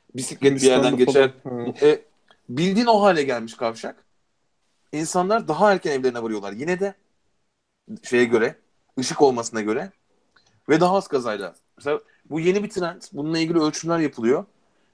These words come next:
Speaker 1: Ee, hani ne sonuç alırız bilmiyorum ama mesela işte kentleşme tarafında benim Avrupalı'da sevdiğim şey o.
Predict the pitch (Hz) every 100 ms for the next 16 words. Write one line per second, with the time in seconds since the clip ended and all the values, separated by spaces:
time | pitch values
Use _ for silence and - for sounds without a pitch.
0 | - 110 110 107 104 107 113 120 127 127
1 | - 135 139 156 147 147 147 151 156 156
2 | 151 151 131 135 131 131 143 135 _ _
3 | _ - - - 127 127 147 156 180 170
4 | 151 135 131 139 147 147 123 135 151 147
5 | 139 139 139 135 143 147 143 151